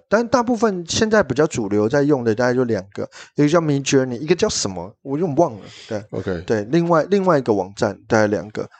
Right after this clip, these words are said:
Speaker 1: 啊，叫stable点A I吧，
Speaker 2: OK。
Speaker 1: 我也忘记，应该是这个。但是这是图像的部分。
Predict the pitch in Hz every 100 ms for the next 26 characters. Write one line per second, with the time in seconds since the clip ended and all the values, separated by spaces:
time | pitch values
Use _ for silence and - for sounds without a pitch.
0 | - 180 - - 196 - - - 180 185
1 | 185 135 113 104 120 101 - 123 117 113
2 | 113 98 - _ - 101 120 123 135 135
3 | 135 113 - 139 143 175 160 165 131 123
4 | 107 - _ _ 196 190 202 151 - 196
5 | 185 - 127 117 139 104 - 107 - 101